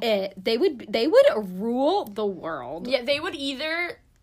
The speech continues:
Speaker 2: they would either be really fantastic or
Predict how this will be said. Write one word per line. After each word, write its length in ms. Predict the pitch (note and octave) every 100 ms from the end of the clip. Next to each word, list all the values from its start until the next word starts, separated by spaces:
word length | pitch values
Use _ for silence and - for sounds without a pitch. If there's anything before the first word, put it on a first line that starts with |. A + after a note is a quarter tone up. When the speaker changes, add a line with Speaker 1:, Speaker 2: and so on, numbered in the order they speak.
| _
Speaker 2:
they 220 | B3 B3 C4
would 120 | C#4+
either 220 | C#4 D4
be 220 | C4 B3+
really 460 | G#3+ G3 G3+ G#3 G#3+
fantastic 680 | - G#3 G#3 F#3 G3 A#3 A#3
or 340 | G#3 G3 F#3